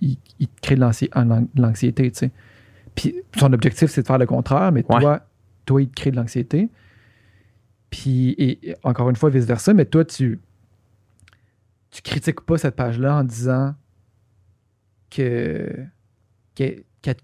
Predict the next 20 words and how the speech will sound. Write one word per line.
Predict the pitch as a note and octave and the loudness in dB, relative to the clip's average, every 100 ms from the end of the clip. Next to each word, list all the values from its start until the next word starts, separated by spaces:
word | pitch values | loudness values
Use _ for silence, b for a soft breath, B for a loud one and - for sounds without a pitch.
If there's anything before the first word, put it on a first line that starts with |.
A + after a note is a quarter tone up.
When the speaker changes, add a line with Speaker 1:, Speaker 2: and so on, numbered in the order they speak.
| _ | _
Speaker 1:
qu'elle | C3+ | -8
trigger | - - C3 B2 B2 C3 | -6 -4 -2 -2 0 0
ou | C3 | -2
que, | B2+ | -2
que, | C3+ - | -4 -6
tu | - | -6
sais, | C3+ - | -8 -6
ou | B2 | -2
peu | C3 | 0
importe, | B2 B2+ - - | 0 -2 -4 0
Speaker 2:
Ouais. | B2+ B2 - | 2 2 2
Speaker 1:
peu | C#3 | 0
importe | C3 C#3+ | 2 0
quelle | C#3 | -2
critique | - C3+ D3 C3+ | -4 -6 -4 -2
que | C3+ | -4
tu | - | -2
peux | C3 A#2+ | -2 0
y | - B2 | -2 -2
donner, | A2+ B2 E3+ | 0 2 2